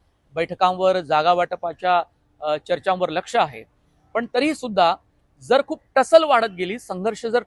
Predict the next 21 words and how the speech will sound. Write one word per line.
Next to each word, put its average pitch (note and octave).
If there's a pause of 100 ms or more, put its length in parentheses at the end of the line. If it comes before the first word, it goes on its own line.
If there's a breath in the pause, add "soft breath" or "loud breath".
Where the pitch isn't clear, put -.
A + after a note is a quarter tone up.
टोकाला B3
गेला, F3
तर -
शरद F#3 (100)
पवारांनाच F#3+
भूमिका F#3
घ्यावी E3+
लागेल D#3 (460)
आणि E3+
सरतेशेवटी E3+
महाविकास D#3+
आघाडीतल्या D#3+
मित्रपक्षांना D#3+ (420)
त्यांचा D#3
शब्द D3 (360)
प्रमाण G3+
मानावा E3
लागेल, D#3+ (160)
अशा -
प्रकारची D3+
माहिती C#3+